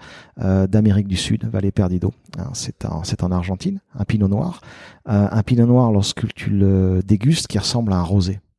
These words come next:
Tellement il est clair, tellement t'es dans une température, euh, australe. Euh, la climatologie est absolument parfaite pour un pinot noir.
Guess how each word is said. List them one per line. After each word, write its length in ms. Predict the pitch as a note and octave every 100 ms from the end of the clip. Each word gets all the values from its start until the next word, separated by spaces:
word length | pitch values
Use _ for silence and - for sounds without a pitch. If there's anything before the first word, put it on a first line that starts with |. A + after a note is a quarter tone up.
| _ _
Tellement 280 | - F#2 F#2+
il 140 | F2+ F2
est 100 | -
clair, 320 | G2+ A#2+ -
tellement 320 | F#2+ F2+ F#2+
t'es 320 | - - F#2
dans 220 | F2 E2+
une 240 | E2 F2 F2
température, 680 | E2+ F#2+ E2+ - G2+ F2+ -
euh, 200 | - -
australe. 400 | - - - - - - - - - -
Euh, 800 | F#2+ F#2+ F2+ F2+ F2+ F2 E2+ D#2
la 220 | E2+ F2 F2
climatologie 600 | G2+ F#2+ - G2 F#2+ C3
est 120 | -
absolument 300 | - A2 F#2+
parfaite 400 | - G#2 G#2 -
pour 160 | G2
un 40 | F2
pinot 220 | G#2 F#2
noir. 300 | F#2+ F#2+